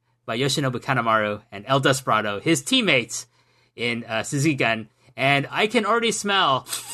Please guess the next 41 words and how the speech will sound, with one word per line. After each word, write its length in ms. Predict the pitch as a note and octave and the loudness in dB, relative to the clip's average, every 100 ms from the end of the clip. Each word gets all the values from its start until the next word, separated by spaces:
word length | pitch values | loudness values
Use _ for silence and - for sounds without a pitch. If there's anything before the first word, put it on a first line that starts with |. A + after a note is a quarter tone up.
| - - | -14 0
ah, 360 | D3+ C#3+ C3 | 4 4 2
the, 200 | C#3+ D3 | 0 0
the 340 | C3+ C#3 C#3 D3 | 2 0 0 0
impending 480 | C#3+ G3+ G3+ G3 | 0 2 2 2
smell 400 | D3 - F3 F3+ | 2 2 2 2
of 200 | C#3+ C3+ | 0 -2
bullshit 500 | - F#3+ - E3 A#2+ | 0 0 2 0 0
in 120 | A#2 C3 | -2 -2
the 140 | C3+ | 2
air, 360 | C#3+ C#3+ A2 A2+ | 4 4 2 -4
Joel. 260 | A#2+ A2 | -6 -4
I 100 | B2 | 0
don't 120 | F#3 C4+ | 2 4
know 60 | |
about 180 | B3 G#3 | 4 4
you. 160 | G3 E3 | 2 4
When 160 | E3 | 2
you 80 | G#3 | 2
see, 400 | - A3+ G#3 - - - - | 4 4 4 0 -8 -20 -10
uh, 140 | C3+ C#3+ | 0 2
like, 240 | C#3+ C3 | 2 0
Taichi 340 | - F3+ - C#3+ | 0 0 0 -2
come 160 | D#3+ | 0
out 180 | D3+ D3 | 2 0
with, 200 | C3+ B2+ | -2 -2
like, 180 | C#3 C3 | -4 0
either 220 | D#3+ D3 | 2 2
Taka 680 | C#3 D3 C3+ D3+ C#3 C3+ C3+ - - - | 2 0 2 4 6 4 2 -10 -20 -6
or 560 | A#2+ C3 B2 A#2+ A2+ _ _ | 0 2 2 0 -2 _ _
Kanemaru 760 | E3 D3+ C#3 C3+ C3 B2+ C3 C3 - _ | 0 2 2 2 2 2 0 -4 -18 _
or 580 | B2+ A#2+ B2 A#2+ A#2 A2+ _ - | -4 -2 2 2 0 -6 _ 0
El 200 | D3 C#3+ | 2 2
Desperado, 840 | C#3 C3 C3 B2+ B2 B2 B2 B2 - - | 0 0 4 4 4 2 0 -2 -10 -12
what, 240 | - D4+ B3 | 0 0 2
what 160 | D#4 | 0
do 60 | D#4 | 4
you 140 | D4 | 4
smell 280 | C4+ A3+ E3 | 2 2 2
in 80 | C3+ | 2
the 140 | A2+ | -2
air? 200 | G2 E2+ | -2 -4